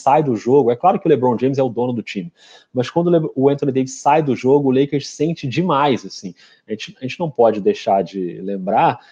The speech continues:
que na temporada passada, quando tinha o LeBron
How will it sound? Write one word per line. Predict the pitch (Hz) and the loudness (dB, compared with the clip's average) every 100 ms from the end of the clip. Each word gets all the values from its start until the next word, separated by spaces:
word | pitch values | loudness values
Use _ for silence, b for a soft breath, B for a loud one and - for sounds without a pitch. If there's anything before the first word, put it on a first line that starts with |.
| b | b
que | - | -6
na | 151 | -4
temporada | 165 139 113 | -2 2 2
passada, | 110 110 - 131 139 110 92 _ _ | 2 0 0 -2 0 0 -4 _ _
quando | 113 104 | -4 -4
tinha | - 113 101 | -6 -4 0
o | 120 | 4
LeBron | 120 107 107 98 | 4 4 2 0